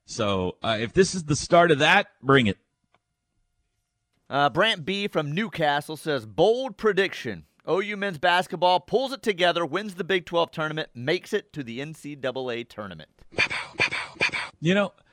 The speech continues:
Speaker 1: it, it is the beautiful thing about basketball that is different from football. Oklahoma is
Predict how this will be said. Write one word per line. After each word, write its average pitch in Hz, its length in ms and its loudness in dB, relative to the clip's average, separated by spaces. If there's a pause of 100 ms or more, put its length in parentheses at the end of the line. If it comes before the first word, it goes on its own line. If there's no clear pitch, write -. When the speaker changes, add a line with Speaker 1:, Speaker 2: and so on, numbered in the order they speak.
(720)
Speaker 1:
it, 165 260 4
it 160 160 2
is 160 200 4
the 147 80 4
beautiful 190 420 4
thing 196 200 4
about 180 340 4 (520)
basketball 110 680 4
that 110 140 -2
is 101 180 -2
different 160 380 2
from 190 140 -2
football. 104 500 -4 (1300)
Oklahoma 185 760 4
is 131 360 0